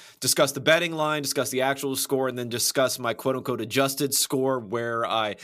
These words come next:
lean a little bit more heavily on success rate versus outlier efficiency plays in either direction.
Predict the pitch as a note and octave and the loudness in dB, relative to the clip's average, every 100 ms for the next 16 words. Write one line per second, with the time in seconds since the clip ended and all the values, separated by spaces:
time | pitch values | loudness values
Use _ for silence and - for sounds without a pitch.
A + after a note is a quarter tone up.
0 | - B2+ D3+ D#3+ D3+ C#3+ C#3 B2+ - E3 | -12 -2 0 0 0 0 0 0 4 2
1 | F3 F3 E3+ - C3 A#2+ A2 - - - | 4 2 2 0 0 0 -2 -4 2 4
2 | G#3 G#3 F#3+ F#3 D3 B2+ B2+ B2+ A2+ B2+ | 4 4 2 0 0 0 0 -2 0 2
3 | C3 B2+ B2 A#2+ A2 G#2+ C3 B2+ A#2+ B2 | 2 4 2 2 -2 -2 -4 -2 -4 -6
4 | - B2 A#2+ A2+ G#2 G#2+ F#2+ G#2 D#3 D#3+ | -2 -2 0 -4 -6 -6 -4 4 4 4
5 | D3 C#3 | 0 -2